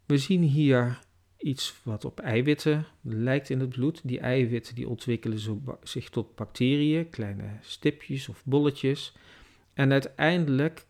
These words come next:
kan zo'n bacterie zich doorontwikkelen tot een schimmel.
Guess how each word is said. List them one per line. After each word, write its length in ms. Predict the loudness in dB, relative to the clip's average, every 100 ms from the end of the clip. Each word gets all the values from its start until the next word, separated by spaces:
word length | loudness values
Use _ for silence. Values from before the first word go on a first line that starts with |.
| _
kan 420 | 0 0 2 -2
zo'n 200 | -2 -2
bacterie 420 | -2 -2 0 0
zich 200 | 0 -2
doorontwikkelen 840 | 0 2 2 -2 -4 -4 -4 -4 -4
tot 220 | -6 -4
een 140 | -6
schimmel. 540 | -4 0 2 2 -2